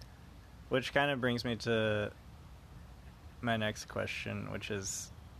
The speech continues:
uh, okay, so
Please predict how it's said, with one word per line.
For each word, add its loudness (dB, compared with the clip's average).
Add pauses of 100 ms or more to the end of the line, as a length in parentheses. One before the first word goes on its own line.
(1400)
uh, 4 (880)
okay, 4
so 4